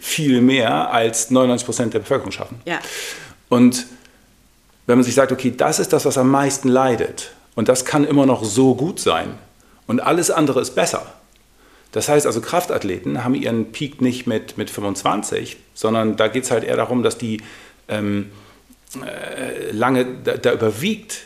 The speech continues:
Speaker 1: dass jemand, der vielleicht dreißig ist,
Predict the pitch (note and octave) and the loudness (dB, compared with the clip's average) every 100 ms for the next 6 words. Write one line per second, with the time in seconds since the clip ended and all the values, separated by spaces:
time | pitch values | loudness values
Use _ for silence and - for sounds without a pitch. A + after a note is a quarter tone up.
0 | _ A2 G#2+ B2 A#2 A2 - G#2 G2+ - | _ -4 -2 0 0 0 0 2 2 0
1 | F#2+ - A2 - - A#2+ G2+ - E3+ F#3 | -4 -2 -4 -2 -4 -6 -6 -4 -2 -2
2 | - | -6